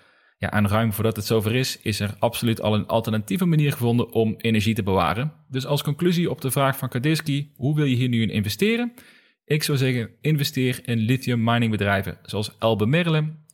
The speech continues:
S Q M of Livent. En ik heb geen onderzoek gedaan naar welke aandelen het meest aantrekkelijk zijn, maar via Google kom je al snel op een lijst van dit soort bedrijven uit waar je in kan investeren als je wilt inzetten op de toenemende vraag naar lithium.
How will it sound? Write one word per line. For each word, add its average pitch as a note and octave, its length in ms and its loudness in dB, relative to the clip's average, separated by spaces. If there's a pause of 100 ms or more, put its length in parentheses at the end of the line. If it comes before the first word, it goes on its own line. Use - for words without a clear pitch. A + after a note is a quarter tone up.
(140)
S D#3 220 -4
Q - 60 -6
M B2+ 400 2 (120)
of A2+ 200 -2
Livent. A2+ 580 0 (520)
En A#2+ 80 -2
ik A#2+ 60 0
heb A2+ 100 -8
geen D3+ 260 0
onderzoek C#3 320 0
gedaan A2+ 300 0
naar G#2 340 2
welke C3 320 0
aandelen A#2+ 380 2
het G2+ 100 0
meest G2+ 240 0
aantrekkelijk G#2+ 500 -2
zijn, C3+ 480 0
maar C3+ 140 -2
via C#3+ 160 0
Google F#3 280 2
kom F3 220 2
je E3 80 2
al C3+ 120 0
snel C#3 260 -2
op B2 140 -2
een A#2 80 0
lijst A2+ 280 2
van G#2 100 -2
dit G#2+ 140 0
soort G#2 200 -2
bedrijven G#2 440 0
uit G2+ 320 0
waar G2+ 120 0
je G#2 80 2
in G2+ 180 -2
kan F#3 200 2
investeren C#3 580 0
als A#2 200 -2
je A#2+ 60 -6
wilt A#2 140 -8
inzetten G#2+ 500 2
op G#2 160 0
de G2+ 160 2
toenemende G2+ 540 2
vraag F#2 360 -2
naar F2+ 280 -2
lithium. - 480 -2